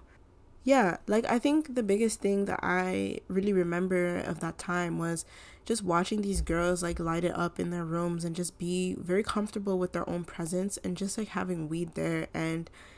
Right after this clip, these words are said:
it just made me very curious about weed. It also made me feel like, okay, well, weed is safe to try 'cause here are people doing it and putting it online. Like, it, it can't be that bad. And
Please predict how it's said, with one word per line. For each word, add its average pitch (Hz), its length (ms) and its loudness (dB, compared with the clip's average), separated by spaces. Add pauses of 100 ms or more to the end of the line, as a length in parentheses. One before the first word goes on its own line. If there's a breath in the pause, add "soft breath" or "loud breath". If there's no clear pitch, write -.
(160 loud breath)
it 190 100 2
just 226 160 2
made 208 140 2
me 214 100 2
very 180 240 2
curious 185 680 -2
about 185 300 -2
weed. 196 340 0
It - 40 0
also 202 260 2
made 175 240 -2
me 180 300 -2 (340 loud breath)
feel 180 300 2
like, 170 240 0
okay, 185 240 0
well, 170 200 0
weed 175 260 -2
is 160 60 -6
safe - 280 -4
to - 80 -8
try 175 360 -4
'cause 175 220 -6
here 170 160 -4
are 165 60 -2
people 170 320 -6
doing 165 320 -2
it 147 160 -4
and 156 120 -4
putting 160 260 -2
it 151 100 -6
online. 151 580 -4
Like, 156 220 -6
it, 180 100 -4 (240)
it 175 140 -6
can't 165 260 -2
be 156 80 -4
that 151 240 -6
bad. 160 400 -6 (760 loud breath)
And 175 600 2